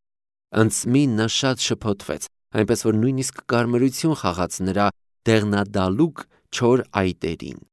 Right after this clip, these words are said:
Ես մնացի, բայց այնպիսի տեսքով, որ նա ամեն վայրկյան ցույց էր տալիս, որ ես շատ եմ վախենում նրանց նեղություն պատճառելուց։ Այդպես էլ պետք էր։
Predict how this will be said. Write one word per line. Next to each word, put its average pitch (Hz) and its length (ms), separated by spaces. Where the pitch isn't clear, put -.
Ես 143 260
մնացի, 131 600
բայց 107 280
այնպիսի 110 480
տեսքով, 95 460
որ 120 140
նա 123 160
ամեն 160 260
վայրկյան 156 460
ցույց 139 220
էր 90 200
տալիս, 131 420
որ 110 160
ես 131 160
շատ 110 340
եմ 85 120
վախենում 104 520
նրանց 135 420
նեղություն 113 600
պատճառելուց։ 123 800
Այդպես 135 440
էլ 87 160
պետք - 380
էր։ - 120